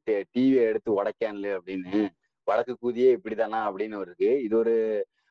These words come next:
ஆ, இப்ப நான் இருக்கறனால எனக்கு கொஞ்சம் இந்த தமிழ்நாடு பக்கமும் கொஞ்சம் இந்த சைடு பக்கமும் ஒரு ஃபிஃப்டி ஃபிஃப்டி பர்சன்ட் எனக்கு கொஞ்சம் knowledge இருக்கனால, கொஞ்சம் ஒரு அளவுக்கு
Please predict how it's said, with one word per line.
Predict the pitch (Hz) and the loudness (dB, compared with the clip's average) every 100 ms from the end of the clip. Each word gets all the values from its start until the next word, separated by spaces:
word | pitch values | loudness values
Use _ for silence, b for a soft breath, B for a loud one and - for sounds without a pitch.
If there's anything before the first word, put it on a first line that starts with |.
| _ 95 | _ -2
ஆ, | 98 98 95 95 95 | 0 0 0 0 -2
இப்ப | 104 - 117 | -4 -4 -2
நான் | 120 117 | 0 0
இருக்கறனால | 127 151 139 131 147 | 0 2 0 0 0
எனக்கு | 135 123 _ | 0 -4 _
கொஞ்சம் | 131 143 139 139 127 | -4 -2 -2 -2 -2
இந்த | 113 110 | -4 -6
தமிழ்நாடு | 113 117 120 117 | -6 -6 -6 -6
பக்கமும் | 113 107 113 123 127 | -6 -10 -6 -4 -2
கொஞ்சம் | 113 117 113 | -2 -6 -6
இந்த | 117 120 | -4 -2
சைடு | 120 113 | -4 -4
பக்கமும் | 113 110 127 - | -8 -6 -6 -6
ஒரு | |
ஃபிஃப்டி | 113 - 127 | -8 -6 -8
ஃபிஃப்டி | 110 - 120 | -8 -10 -6
பர்சன்ட் | 113 - 113 | -6 -4 -6
எனக்கு | 110 98 | -6 -6
கொஞ்சம் | 104 110 113 | -8 -6 -6
knowledge | 101 107 104 98 | -2 -2 -2 -6
இருக்கனால, | 98 92 95 95 131 _ - | -6 -4 -2 0 -2 _ -8
கொஞ்சம் | 98 101 | -2 -2
ஒரு | 101 101 | 0 0
அளவுக்கு | 110 107 | -2 -4